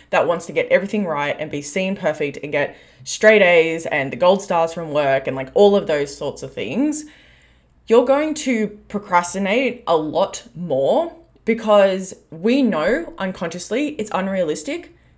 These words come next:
to always be perceived as perfect. And we can't always get everything exactly right. But because we want to avoid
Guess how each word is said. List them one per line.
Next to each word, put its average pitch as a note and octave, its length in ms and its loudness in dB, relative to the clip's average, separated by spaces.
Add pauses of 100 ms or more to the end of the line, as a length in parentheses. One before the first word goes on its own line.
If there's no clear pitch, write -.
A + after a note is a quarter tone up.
to G#3 340 2
always F#3 300 2
be F3 160 -4
perceived D#3 400 -4
as D3 120 -8
perfect. - 600 -6 (460)
And G3 340 0 (100)
we F#3 120 -6
can't G#3+ 320 -2
always F#3 300 -4
get E3+ 340 0
everything D3+ 640 -6
exactly B2 680 -10
right. - 560 -6 (560)
But G3+ 140 4
because A#3 320 2
we D4+ 120 -2
want F#3 320 -2
to G3 180 -2
avoid D3 680 0